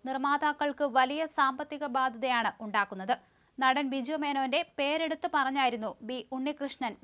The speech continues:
വിമർശിച്ചത്. നടൻ പ്രമോഷന് എത്താതിരുന്നത് മൂലം നിർമ്മാതാവിന് ചാനൽ റൈറ്റ്സ് ഇനത്തിൽ ലഭിക്കേണ്ട തുകയിൽ ഇരുപത്തഞ്ച്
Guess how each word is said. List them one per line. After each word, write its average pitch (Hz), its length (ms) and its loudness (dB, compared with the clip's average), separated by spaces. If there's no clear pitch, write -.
വിമർശിച്ചത്. 226 580 -6
നടൻ 339 240 6
പ്രമോഷന് 339 540 4
എത്താതിരുന്നത് 311 720 0
മൂലം 269 240 2
നിർമ്മാതാവിന് 294 640 0
ചാനൽ 285 360 2
റൈറ്റ്സ് 262 440 0
ഇനത്തിൽ 254 400 -2
ലഭിക്കേണ്ട 233 440 -2
തുകയിൽ 226 340 0
ഇരുപത്തഞ്ച് 359 500 0